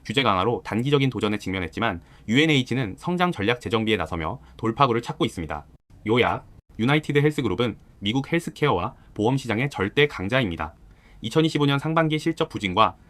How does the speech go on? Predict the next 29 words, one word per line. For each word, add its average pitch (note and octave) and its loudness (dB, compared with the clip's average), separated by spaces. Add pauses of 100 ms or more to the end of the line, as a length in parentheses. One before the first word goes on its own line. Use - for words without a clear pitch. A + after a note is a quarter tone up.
(100)
의료비 C3 2
상승으로 C3+ -2
단기적인 B2+ -2
어려움을 B2 2
겪고 - -2
있지만 G2+ -4 (280)
에이아이 B2+ 2
기술, A#2+ -6 (300)
홈 F3 0
헬스케어 E3 2
같은 G2 -2 (120)
신사업과 C#3 2 (100)
버크셔를 B2+ -2
포함한 C3+ 2
기관들의 A2+ 0
신뢰로 D3 0 (240)
이천이십육 C#3 0
년 F#2+ -4
실적 F3 -4
반등이 F#2+ -2
기대됩니다. D#2+ -2 (340)
다음은 A#2 2
미국 B2+ -2
부동산 A#2 -2
시장의 A2+ -2
혁신가, A#2+ -4 (300)
오픈도어 A#2+ 0
테크놀로지스, A#2 -2 (120)
오피이엔. G2+ -2